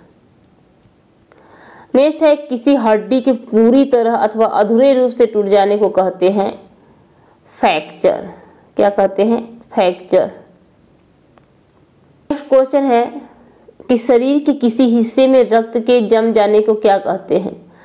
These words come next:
तो दोस्तों शरीर में किसी हिस्से में रक्त के जम जाने को हेमाटोमा बोला जाता है।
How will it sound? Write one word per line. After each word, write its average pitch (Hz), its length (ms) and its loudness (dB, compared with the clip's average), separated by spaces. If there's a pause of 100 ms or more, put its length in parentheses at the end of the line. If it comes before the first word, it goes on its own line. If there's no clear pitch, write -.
(300)
तो - 80 0
दोस्तों 240 300 2
शरीर 247 320 2
में 247 100 2
किसी 247 260 -2
हिस्से 240 440 2
में 262 340 0 (340)
रक्त 254 240 0
के 254 160 0
जम 240 360 -2
जाने 226 240 2
को 226 180 0
हेमाटोमा 214 640 0
बोला 190 220 0
जाता 170 300 -2
है। - 340 -8